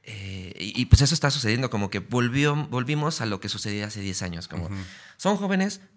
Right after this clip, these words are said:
Speaker 1: ponles un poquito de música y los tienes felices. Son jóvenes, ponles una película y son felices. No, tienes que entender que esos jóvenes están pensando, que las redes sociales están haciéndolos pensar, uno, y dos, que están entendiendo que el internet es para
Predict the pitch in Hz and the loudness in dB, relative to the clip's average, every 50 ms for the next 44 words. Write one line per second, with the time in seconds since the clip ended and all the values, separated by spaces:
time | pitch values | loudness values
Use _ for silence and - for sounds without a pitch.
0 | _ _ - 127 131 123 107 104 - 107 - - - - - 95 90 92 120 127 | _ _ -2 0 0 0 0 -2 -4 -8 -10 -10 -12 -10 -8 -6 -4 -4 -6 -6
1 | 135 139 110 107 92 90 - - 95 92 92 - - 76 76 - 78 - 120 143 | -6 -6 -8 -8 -8 -8 -8 -8 -8 -6 -8 -8 -8 -8 -8 -8 -6 -4 -4 -4
2 | 156 151 160 160 156 160 156 160 - 123 123 120 107 - 110 107 107 - - 87 | -2 -2 -2 -2 -2 -2 -2 -4 -4 -4 -4 -4 -4 -4 -4 -4 -4 -2 -4 -4
3 | 92 123 - - 123 107 - - - - - - - - - - 131 156 190 214 | -4 -4 -4 -6 -8 -6 -6 -8 -8 -8 -10 -10 -12 -10 -8 -6 -4 -2 0 -2
4 | 196 - - - - - - - - - - _ - - 147 175 - - - 123 | -2 -4 -8 -16 -20 -20 -20 -20 -20 -20 -20 _ -4 0 0 2 2 0 -2 -2
5 | 98 95 98 104 123 156 - - 156 160 160 143 - 147 151 160 143 117 101 90 | 0 0 0 0 0 0 0 0 0 0 -2 -4 -2 0 0 2 2 2 0 -2
6 | - - 101 123 151 151 - 156 156 143 156 156 151 139 135 139 139 - - - | -4 -2 -2 0 0 0 -2 -2 -2 0 -2 -2 -2 -2 -4 -6 -8 -10 -16 -20
7 | - - - - - - - 104 98 101 107 113 143 160 160 151 131 110 104 110 | -20 -20 -20 -20 -18 -6 -2 2 4 4 4 6 6 4 4 4 2 2 2 4
8 | 127 135 131 113 104 104 - 120 123 120 127 123 113 98 90 - 92 90 87 - | 4 4 4 2 0 -2 -4 -4 -4 -4 -4 -4 -4 -4 -4 -4 -6 -4 -2 -2
9 | 135 - - - - 151 147 139 117 - 123 131 143 175 180 208 208 - - - | -2 -2 -2 -2 0 2 2 2 0 0 0 4 6 6 6 6 4 -2 -10 -16
10 | - - - - - - - - - 135 135 - 160 170 190 185 170 - 143 143 | -20 -20 -20 -20 -20 -20 -4 0 0 2 4 4 4 4 4 2 2 2 0 2
11 | 135 147 143 139 135 143 160 - - - _ _ _ _ _ _ _ _ _ _ | 4 4 2 2 2 0 -2 -4 -10 -20 _ _ _ _ _ _ _ _ _ _
12 | _ _ _ _ _ _ _ _ _ _ _ - - _ _ _ _ _ _ _ | _ _ _ _ _ _ _ _ _ _ _ -20 -20 _ _ _ _ _ _ _
13 | - - _ - - 120 117 120 117 107 120 117 123 135 143 143 - - 127 127 | -20 -16 _ -4 -2 0 0 0 0 0 -2 -2 -2 -2 -2 -4 -4 -4 -4 -4
14 | - - - 120 117 113 104 92 - - | -4 -4 -4 -2 -2 -2 -2 -4 -6 -10